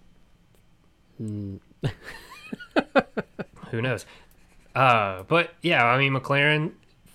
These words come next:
Speaker 2: seemingly found their form for qualifying. The wet conditions definitely made it. I mean, you see Lance Stroll
Speaker 1: Mm-hmm.
Speaker 2: qualifying well. Um, not as well as we would have expected in the wet. Um, but yeah, shook it up a little bit. Uh, but at the end of the day, it didn't really matter when we had the sprint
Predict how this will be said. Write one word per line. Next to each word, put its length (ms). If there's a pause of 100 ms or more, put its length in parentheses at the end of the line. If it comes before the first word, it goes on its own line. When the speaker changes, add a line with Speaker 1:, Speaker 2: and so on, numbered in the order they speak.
(140)
Speaker 2:
seemingly 400
found 240
their 80
form 240
for 100
qualifying. 640
The 120
wet 320
conditions 760 (180)
definitely 340
made 160
it. 60
I 60
mean, 180
you 100
see 160
Lance 360
Stroll 360
Speaker 1:
Mm-hmm. 80
Speaker 2:
qualifying 580
well. 340 (640)
Um, 300
not 160
as 80
well 220
as 220
we 220
would 140 (200)
have 200
expected 600
in 140
the 80
wet. 380 (1000)
Um, 480
but 100
yeah, 160
shook 300
it 80
up 140
a 40
little 220
bit. 440 (140)
Uh, 360
but 140
at 140
the 60
end 100
of 60
the 80
day, 300
it 60
didn't 160
really 160
matter 420
when 200
we 100
had 160
the 60
sprint 280